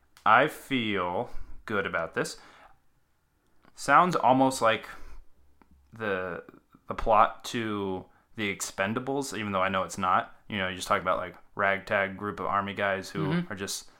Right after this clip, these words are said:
Speaker 1: thought to be cannon fodder. And then it started sounding like, um, when we talk about getting involved with the Ruskies,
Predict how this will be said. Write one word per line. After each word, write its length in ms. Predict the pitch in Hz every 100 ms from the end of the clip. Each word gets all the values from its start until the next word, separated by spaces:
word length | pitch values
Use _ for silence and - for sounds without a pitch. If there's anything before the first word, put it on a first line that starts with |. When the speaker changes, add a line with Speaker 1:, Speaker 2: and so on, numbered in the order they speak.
| -
Speaker 1:
thought 160 | 101
to 40 | 92
be 100 | 95
cannon 340 | - 104 104
fodder. 240 | 107 113 117
And 200 | 117 120
then 140 | 151
it 120 | 156
started 340 | - - 117 107
sounding 360 | 117 110 110
like, 340 | 107 98 95 - - _ _ _ _ _ _ _ _ -
um, 460 | 95 92 87 85 80
when 140 | 110
we 60 | 104
talk 220 | 110 104
about 400 | 101 95 90 -
getting 200 | 107 104
involved 320 | 101 101 104
with 120 | 98
the 60 | 98
Ruskies, 720 | 92 113 - 98 95 95 -